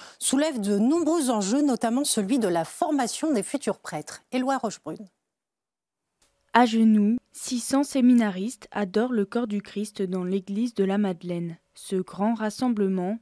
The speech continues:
Speaker 2: plein de fraternité, a lieu tous les dix ans. Les séminaristes prient ensemble et expriment les uns avec les autres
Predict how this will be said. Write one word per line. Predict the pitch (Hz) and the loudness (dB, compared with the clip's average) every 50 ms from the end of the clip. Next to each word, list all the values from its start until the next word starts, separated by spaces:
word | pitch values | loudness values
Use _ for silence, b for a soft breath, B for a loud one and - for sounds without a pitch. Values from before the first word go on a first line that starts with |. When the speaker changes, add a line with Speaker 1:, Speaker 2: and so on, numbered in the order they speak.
| _ _ | _ _
Speaker 2:
plein | - - 208 196 196 | -8 -4 -4 -4 -2
de | 190 190 | -2 -4
fraternité, | 185 - - - 214 208 - 240 233 233 214 202 196 - 196 202 220 - - | -6 -6 -6 -8 -8 -4 -2 -2 0 0 0 0 -2 -2 -4 -4 -4 -4 -4
a | - 190 | -6 -6
lieu | 185 180 185 214 233 | -6 -4 -4 -4 -4
tous | 226 _ - - 247 240 | -4 _ -8 -6 -4 -2
les | 247 254 254 | -2 -2 -2
dix | 226 202 185 170 185 | -4 -6 -4 -4 -6
ans. | 170 165 165 - _ | -6 -8 -10 -14 _
Les | - 196 202 190 | -2 0 0 0
séminaristes | - - 196 190 190 185 185 180 175 175 180 226 240 - - 196 | 2 0 0 0 0 0 -2 -2 -4 -4 -6 -8 -8 -6 -6 -6
prient | 185 - - 190 - - _ | -6 -6 -10 -12 -12 -8 _
ensemble | 196 214 220 - - 190 180 175 190 233 240 214 - _ _ _ _ _ - | -4 -4 -4 -6 -6 -6 -6 -4 -4 -4 -6 -8 -10 _ _ _ _ _ 2
et | 214 | 2
expriment | 240 262 - - - - - 214 202 190 185 | 2 2 -2 -10 -16 -12 -8 -4 -4 -2 -2
les | 180 180 180 170 208 | -2 -4 -4 -4 -4
uns | 233 254 - - | -4 -4 -4 -4
avec | 233 254 247 247 247 233 - | -4 -2 -2 -2 -6 -6 -4
les | 190 185 165 - | -6 -6 -4 -4
autres | 170 175 208 - - - - | -6 -6 -6 -6 -10 -18 -20